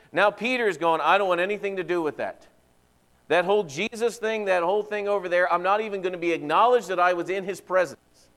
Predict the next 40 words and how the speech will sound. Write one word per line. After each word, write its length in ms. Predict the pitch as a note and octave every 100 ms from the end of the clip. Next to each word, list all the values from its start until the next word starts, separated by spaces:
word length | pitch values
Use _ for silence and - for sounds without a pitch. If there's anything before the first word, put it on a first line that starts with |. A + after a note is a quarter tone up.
| _ _ _ _ _ _ _
Because 340 | E3+ F#3+ F#3+ - - _
Peter 400 | - A3 C4+ G#3+
is 160 | G3 F3
struggling 840 | - - G#3+ C4+ G3 B2+ B2+ F3+ - _ _ _ _ -
with 160 | F3
this 160 | G3+ G3+
whole 200 | G#3 A#3
concept 520 | - A3+ A3+ G#3 E3
of 140 | F3+
the, 160 | F3 F3
uh, 80 | D3+
being 260 | D3 F#3
identified 680 | E3+ C#3+ F3 B3+ A#3+ B3+ B3+
with 200 | A#3 A#3
Christ, 440 | - B3 G#3+ F3+ E3
and 100 | E3
what 120 | G3
does 140 | G3+ F3
that 200 | F#3+ F3
mean? 340 | F#3+ D#3 - _ _ _ _ _ _ _ _ _
Ridicule, 760 | A2+ F3 G#3+ G#3+ G#3+ G#3+ G#3 - -
suffering, 840 | - - G3+ G#3 G#3 G3+ G3+ G3+ G3 _ _ _ -
rejection, 840 | G#2 E2+ D3 G3+ G3 G#3+ G#3 G#3 - _ -
and 160 | C3
Peter's 340 | B2 G3 F#3+ D#3+
going, 380 | D#3+ D#3 D3+ E3
"No, 120 | F3+
no, 140 | F3
no, 180 | D#3+ D3+ -
I, 380 | D#3 F#3 E3 D3
that's, 320 | F3 F3 -
I 140 | D3+
don't 140 | G3+ G#3
know 120 | F#3+
if 80 | F3+
I 80 | E3
signed 360 | F3 F3 D#3+
up 160 | F3+ F3+
for 120 | D#3
this." 300 | A2+ B2+ -